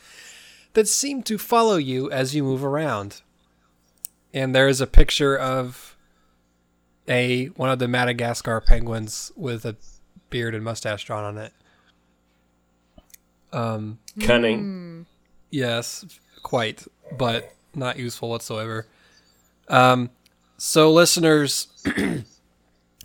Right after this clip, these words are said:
Speaker 1: recap our inventory of items from the last half of the story,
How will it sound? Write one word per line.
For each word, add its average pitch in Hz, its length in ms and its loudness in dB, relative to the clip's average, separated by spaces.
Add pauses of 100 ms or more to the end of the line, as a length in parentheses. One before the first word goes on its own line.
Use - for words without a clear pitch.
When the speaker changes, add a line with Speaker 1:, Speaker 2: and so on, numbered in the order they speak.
(220)
Speaker 1:
recap 160 460 6
our 135 100 12
inventory 147 720 0
of 127 140 0
items 147 460 -4
from 147 220 -6
the 147 60 -4
last 151 500 -4
half 156 260 -6
of 165 80 -12
the 156 60 -12
story, 170 400 -6